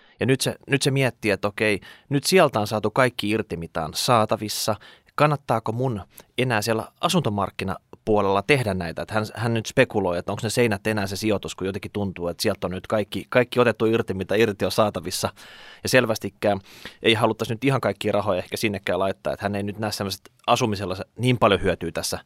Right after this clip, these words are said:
tässä kuviossa. Ainakin mä oon niinku tulkitsevani tässä. Mutta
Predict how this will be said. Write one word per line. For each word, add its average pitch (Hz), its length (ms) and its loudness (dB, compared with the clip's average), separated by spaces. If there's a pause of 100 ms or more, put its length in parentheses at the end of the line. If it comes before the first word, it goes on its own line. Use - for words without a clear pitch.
(520)
tässä 104 280 0
kuviossa. 80 520 -4
Ainakin 98 300 -2
mä 113 80 0
oon 110 60 2
niinku 104 160 -4
tulkitsevani 95 580 -6
tässä. - 260 -8 (2000)
Mutta - 840 0